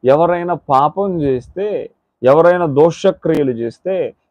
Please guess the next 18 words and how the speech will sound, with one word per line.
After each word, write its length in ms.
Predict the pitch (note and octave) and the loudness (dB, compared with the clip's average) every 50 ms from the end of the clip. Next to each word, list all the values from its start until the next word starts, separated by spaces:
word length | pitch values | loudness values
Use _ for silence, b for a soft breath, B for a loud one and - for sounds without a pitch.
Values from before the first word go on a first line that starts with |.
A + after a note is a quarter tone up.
| _ - | _ 2
ఎవరైనా 440 | B2 C3+ D3 D#3+ E3 E3+ F3 F3 E3 | 4 4 6 4 2 2 0 -2 -2
విరోధమైన 680 | C#3 C#3 C#3 D#3 E3+ F3+ E3 F3+ E3 D#3 D3 C#3 C#3 | -2 0 2 2 2 2 0 0 -2 -2 -6 -6 -10
కార్యాలు 500 | C#3 - - C#3 C3+ C#3 C#3+ C#3+ C3+ B2 | -12 -8 -6 -4 -4 -2 -2 -2 -4 -4
చేస్తే, 640 | A2 G#2+ G#2 G2+ - _ _ G#2 G#2+ C3 D3+ - - | -6 -10 -10 -10 -12 _ _ -10 -8 -8 -10 -14 -18
వారిని 440 | D3+ D3+ D3+ D3+ D3+ D3+ D#3 D3+ D3 | -8 -4 -2 -2 -2 -4 -8 -8 -8
నీవు 220 | C#3+ C#3+ C#3+ E3+ F3 | -8 -6 -6 -8 -8
సక్రమమైన 1200 | - - - - - - - _ _ _ _ - - F3+ F3 E3+ E3+ D#3+ D#3 D#3 D3+ D3 D3 C#3+ | -12 -16 -8 -6 -6 -6 -6 _ _ _ _ -6 -4 -4 -2 -4 -6 -6 -6 -6 -8 -8 -8 -10
మార్గంలో 640 | C#3 B2+ B2+ B2+ C3 C3 B2+ C3 B2+ B2+ B2+ A#2+ A2+ | -12 -8 -8 -8 -8 -6 -6 -8 -6 -6 -6 -6 -6
నడిపించేవాడు. 720 | A2 G#2+ G#2+ G2+ G2 G2 F#2+ F#2+ - _ F#2+ F#2+ F#2+ F#2+ | -6 -6 -6 -6 -8 -10 -12 -14 -14 _ -8 -8 -6 -6
మొదటిగా 480 | G2+ A2 B2+ C3+ C#3+ D3 D#3 C#3+ C#3 B2+ | -4 -6 -6 -6 -6 -10 -6 -6 -4 -6
అంటున్నాడు, 460 | A#2+ A2 _ _ A2+ G#2+ G#2 G#2+ A#2 | -6 -10 _ _ -10 -8 -6 -6 -4
"అనేకులకు 920 | B2 A#2+ A#2 B2+ C#3+ D#3+ F3 F#3 F#3+ F#3+ - - F#3+ F#3+ F#3+ F#3+ - G3+ | -4 -4 -4 -2 -2 -2 0 0 0 0 -2 -2 0 2 2 2 0 0
నీవు 340 | G3 G3 F#3+ F#3 F3 E3 D#3 | -6 -4 -4 -2 -2 -2 -4
బుద్ధి 420 | C#3 C3+ C#3 D3+ D3 D3 C#3+ E3+ | -4 -4 -6 -6 -6 -4 -4 -4
చెప్తావు." 640 | F#3+ E3+ F3 D#3 D3+ _ - D#3+ C#3 A2 G2 F2+ A2 | -2 -2 -2 -4 -6 _ -2 -2 -2 -2 -2 -6 -8
ఎందుకు? 340 | A2+ B2 C#3+ D#3 D3+ D3 D3+ | -10 -8 -8 -8 -8 -8 -10
నువ్వు 280 | D3 D3 D3+ E3+ F3 | -10 -10 -8 -8 -4
బుద్ధిమంతుడివి. 680 | E3+ F#3 E3 F3+ E3+ D#3+ C3+ A2+ G2+ G2 G2 F2 - | -2 0 2 2 0 0 -4 -6 -8 -10 -12 -12 -18